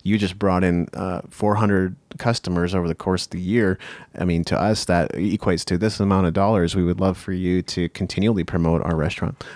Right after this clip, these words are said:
Maybe. I mean, that's oftentimes what celebrity, you know, commissions are, are structured on when they promote something through, through Twitter or become an endorser or whatever of, of a Coke product or show up in their commercials or whatever else.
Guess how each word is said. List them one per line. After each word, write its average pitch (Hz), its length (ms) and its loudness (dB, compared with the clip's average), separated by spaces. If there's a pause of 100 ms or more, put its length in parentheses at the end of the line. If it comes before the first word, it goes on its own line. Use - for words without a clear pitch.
Maybe. 143 380 2 (340)
I 90 120 0
mean, 87 440 2
that's - 520 -4 (120)
oftentimes 82 640 0
what 85 160 0
celebrity, 80 720 0 (460)
you - 140 -6
know, - 180 -6
commissions 82 560 2
are, 73 200 2
are 92 200 2
structured 85 500 -2
on 78 160 0
when 80 160 2
they 87 140 2
promote 76 340 -2
something 78 340 -2
through, 76 300 -2 (180)
through 80 140 -2
Twitter 90 500 2
or 71 120 0
become 78 340 -4
an 76 60 0
endorser 80 600 0
or 73 100 0
whatever 80 440 0
of, - 240 -2 (380)
of 85 80 -6
a - 60 -4
Coke - 320 -4
product 78 380 0
or 82 80 0
show 80 200 0
up - 100 -4
in 78 80 -2
their 80 100 0
commercials 82 600 -2
or 80 100 -2
whatever 80 380 -4
else. 80 260 -4